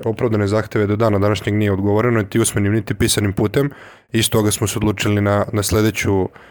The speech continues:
a, meru u, u sindikalnoj borbi, u borbi za radnička prava, to je protest. A, u odnosu na to koliko ljudi se pojavi na protestu sledeće srede, onda ćemo odlučiti i o daljim koracima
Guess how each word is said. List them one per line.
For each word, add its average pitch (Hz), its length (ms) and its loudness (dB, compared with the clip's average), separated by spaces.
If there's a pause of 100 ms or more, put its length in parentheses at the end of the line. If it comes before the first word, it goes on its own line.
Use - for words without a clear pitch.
(180)
a, 101 140 0
meru 104 320 2
u, 101 520 0
u 101 220 0
sindikalnoj 104 500 -2
borbi, 104 340 0
u 98 40 2
borbi 101 260 0
za 98 240 2
radnička 101 400 0
prava, 113 300 2
to 117 160 2
je 110 80 2
protest. - 500 -2 (640)
A, 104 340 4
u 113 120 2
odnosu 120 340 4
na 113 80 2
to 117 160 2
koliko 117 320 0
ljudi 110 200 2
se - 140 0
pojavi 110 320 4
na 95 100 2
protestu 101 500 0
sledeće 101 400 0
srede, 107 400 2
onda 107 180 2
ćemo 110 200 0
odlučiti 107 460 0
i 107 60 4
o 107 60 4
daljim 104 280 2
koracima 101 720 2